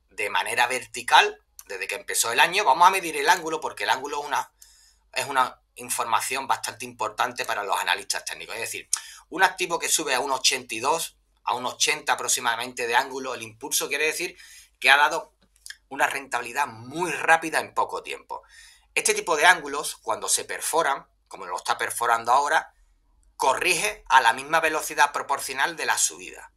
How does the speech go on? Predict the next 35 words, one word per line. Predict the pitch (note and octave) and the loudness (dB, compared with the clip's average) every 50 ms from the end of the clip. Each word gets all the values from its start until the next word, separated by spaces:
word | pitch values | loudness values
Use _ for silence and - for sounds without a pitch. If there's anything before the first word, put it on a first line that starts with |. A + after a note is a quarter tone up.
| _ _ | _ _
¿Con | - A#2+ D#3 | -8 -6 -6
esto | F#3+ F#3 G#3+ | -2 -2 -2
qué | F#3 F3 D#3 | -2 -2 -2
quiero | D3 C3 A#2+ | -4 -4 -4
decir? | G#2 G2 F2+ - D#2 D#2 | -4 -6 -8 -10 -12 -12
Con | - G2+ | -10 -12
esto | B2 - F3+ E3+ | -10 -10 -8 -6
quiero | E3+ E3+ E3+ | -4 -4 -4
decir | D#3 - E3 E3+ | -4 -4 -6 -6
que | - C3+ | -6 -6
este | - - | -6 -2
gráfico | B2+ C3 C3 - D3+ C#3 E3+ - - _ _ _ _ _ _ _ - - | 0 0 0 -2 -2 -6 -6 -6 -8 _ _ _ _ _ _ _ 2 4
va | B2 A#2+ | 6 6
a | |
hacer | A#2+ - - B2+ C#3 | 4 4 -2 -4 -4
una | C#3 B2+ A#2 | 0 0 0
buena | - G2+ G#2 G#2 F#2+ F2 - | 0 0 -4 -4 -4 -4 -4
corrección. | - E2+ - - - - - - - - _ _ _ | -4 -10 -10 -10 -10 -8 -8 -8 -8 -10 _ _ _
Una | - G#2+ G#2 | -10 -8 -8
buena | G#2+ A#2 A#2+ B2 A#2 | -6 -4 -4 -4 -4
corrección, | A#2 A2+ A2+ A#2 - C#3+ D#3 | -4 -6 -6 -6 -6 -6 -6
¿por | - C3 - - | -4 -4 -4 -2
qué? | D3+ E3 D#3+ | -2 -4 -4
Porque | - - - - | -4 -10 -12 -14
evidentemente | - - D#2 E2 - - G#2 G#2+ A2 A2 C#3+ C#3+ C#3 - - - - - - _ _ _ | -14 -12 -12 -12 -10 -10 -12 -12 -10 -6 -6 -6 -6 -8 -20 -20 -20 -20 -20 _ _ _
nos | - G#2+ G#2 G2+ G2+ G#2+ | -14 -8 -6 -4 -4 0
ha | G#2+ G#2+ | 2 4
dado | A#2 A#2+ B2+ C#3+ D#3 | 4 4 2 2 -2
mucha | D3+ C3+ B2 B2 C3+ D3+ F3+ F#3+ F#3 - - D3+ | -4 -4 -8 -10 -8 -6 -6 -2 0 2 2 2
rentabilidad | C#3+ C#3 C#3+ C#3+ C#3+ C#3 - C3 C3 B2 A#2+ C#3 D#3+ E3+ | 2 0 -2 -6 -4 -2 -2 -2 -2 -2 0 0 0 0
en | C#3+ C3+ | 0 -4
muy | C3 B2+ C3 C#3+ F3 F#3 E3+ | -8 -10 -6 -4 -2 -2 -2
poco | - D#3 C3+ - - G2 - | 2 0 0 0 0 -6 -6
tiempo. | - D#2 C2+ C#2 - - B1+ - _ _ _ _ _ _ - | -6 -8 -8 -10 -12 -16 -18 -18 _ _ _ _ _ _ -14
Entonces, | - A#2 - E3 E3+ - - A#2 - - | -10 -4 0 0 0 0 0 -4 -4 -6